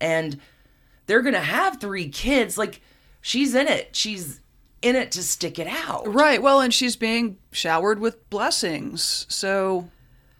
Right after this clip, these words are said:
Speaker 2: right? Like, it's, it's, yeah, I, I really feel for, uh.
Speaker 1: Well, maybe, maybe not. Because Gary immediately is jealous of her career.
Speaker 2: Excellent.
Speaker 1: Mm-hmm.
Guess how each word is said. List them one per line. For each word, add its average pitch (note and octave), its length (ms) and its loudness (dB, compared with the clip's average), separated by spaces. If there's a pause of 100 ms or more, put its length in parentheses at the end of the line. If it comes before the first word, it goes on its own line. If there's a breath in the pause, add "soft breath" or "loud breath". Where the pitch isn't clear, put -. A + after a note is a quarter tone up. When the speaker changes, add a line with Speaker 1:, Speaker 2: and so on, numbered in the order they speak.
(120)
Speaker 2:
right? B3 340 0
Like, A3+ 220 0
it's, G#3+ 300 -2
it's, A3+ 240 0 (200)
yeah, F#3 400 2
I, G3+ 300 0
I G3+ 80 2
really A3 380 -2
feel E3+ 340 -6
for, D#3 500 -10 (680 soft breath)
uh. G#3+ 220 4 (520 loud breath)
Speaker 1:
Well, C#4+ 180 6
maybe, B3 280 4
maybe F3+ 260 0
not. F2+ 200 -4 (520)
Because G#3 320 2
Gary B3+ 500 2
immediately F#3+ 720 0
is E3 180 0
jealous D3 460 2
of C3 140 -4
her C3+ 160 0
career. C#2 440 -8 (140)
Speaker 2:
Excellent. - 640 -4
Speaker 1:
Mm-hmm. E3+ 680 -4